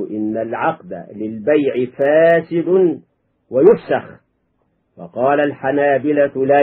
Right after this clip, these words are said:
ينعقد". فالخلاصة أن عقد الصفقات بعد أذان الجمعة حرام عند الجمهور، والمال خبيث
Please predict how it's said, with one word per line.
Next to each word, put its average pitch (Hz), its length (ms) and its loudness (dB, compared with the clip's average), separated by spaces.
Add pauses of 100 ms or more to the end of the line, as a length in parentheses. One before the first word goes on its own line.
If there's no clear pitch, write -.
ينعقد". 117 500 -2 (800)
فالخلاصة 156 800 2 (540)
أن 101 220 -6
عقد 107 440 -6
الصفقات 113 840 -6 (240)
بعد 95 300 -12
أذان 113 640 -2
الجمعة 123 640 -4 (600)
حرام 151 880 2
عند 127 360 0
الجمهور، 147 920 2 (520)
والمال 135 760 2
خبيث 156 760 2